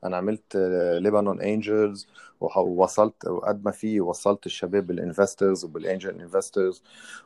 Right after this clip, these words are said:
ومستقبل أنا شي ألف انتربرونور لبناني،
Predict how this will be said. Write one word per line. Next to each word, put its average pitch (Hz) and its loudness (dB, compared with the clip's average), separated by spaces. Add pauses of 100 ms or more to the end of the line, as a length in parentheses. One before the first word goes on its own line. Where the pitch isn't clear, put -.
ومستقبل 87 2
أنا 101 4 (360)
شي 95 -2
ألف - 0
انتربرونور 95 -2
لبناني، 92 -2